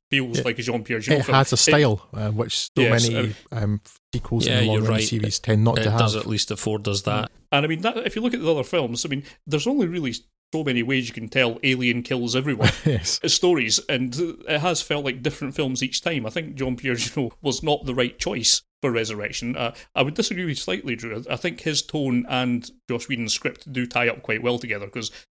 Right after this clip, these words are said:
Speaker 1: Junot is always a fairly playful director as well, and that kinda ties in with the,
Speaker 2: Oh, no, I
Speaker 1: uh,
Speaker 2: don't,
Speaker 1: uh,
Speaker 2: I
Speaker 1: his
Speaker 2: think,
Speaker 1: script.
Speaker 2: I think the style
Speaker 1: It
Speaker 2: and script tie together. I just don't think they tie with Alien. That's my problem.
Speaker 1: Which
Speaker 2: So
Speaker 1: is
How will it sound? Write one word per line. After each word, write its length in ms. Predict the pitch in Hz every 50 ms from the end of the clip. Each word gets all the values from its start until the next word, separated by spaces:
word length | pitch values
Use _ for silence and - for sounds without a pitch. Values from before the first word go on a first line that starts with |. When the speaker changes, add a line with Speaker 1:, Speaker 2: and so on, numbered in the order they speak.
| _ - -
Speaker 1:
Junot 280 | 190 147 143 156 165 156
is 80 | 131 131
always 220 | 131 131 120 120
a 40 | 123
fairly 260 | - - 127 113 107
playful 420 | 104 - - 127 117 110 - 117 110
director 360 | 107 117 113 117 120 - 120
as 140 | 113 101 -
well, 240 | - 123 113 110 101
and 100 | 101 117
that 140 | 120 123 -
kinda 160 | - 120 104
ties 280 | - - 120 110 110 110
in 100 | 117 113
with 120 | 107 101
the, 140 | - 117 107 -
Speaker 2:
Oh, 100 | - 214
no, 120 | 226 254
I 180 | 254 220 165 156
Speaker 1:
uh, 20 |
Speaker 2:
don't, 280 | 170 - - 240 240 -
Speaker 1:
uh, 120 | 139 147 -
Speaker 2:
I 100 | - 120
Speaker 1:
his 80 | 113 -
Speaker 2:
think, 120 | - 220 214
Speaker 1:
script. 380 | 208 - - 143 - - - -
Speaker 2:
I 40 | 123
think 240 | - - 220 226 -
the 80 | - 160
style 300 | - - - 139 139 123
Speaker 1:
It 20 |
Speaker 2:
and 100 | 113 104
script 280 | - - - 113 - -
tie 100 | 185 180
together. 260 | - 180 - 127 113
I 40 | 110
just 160 | 113 131 127
don't 180 | - 156 135 -
think 160 | 131 123 113
they 60 | 110
tie 280 | - - - - 117 110
with 140 | 101 92 104
Alien. 380 | 107 117 147 156 120 101 87 - - -
That's 220 | - 123 120 -
my 60 | 160 151
problem. 280 | - - 117 104 -
Speaker 1:
Which 160 | - 135 -
Speaker 2:
So 80 | - 143
Speaker 1:
is 280 | 120 117 - - -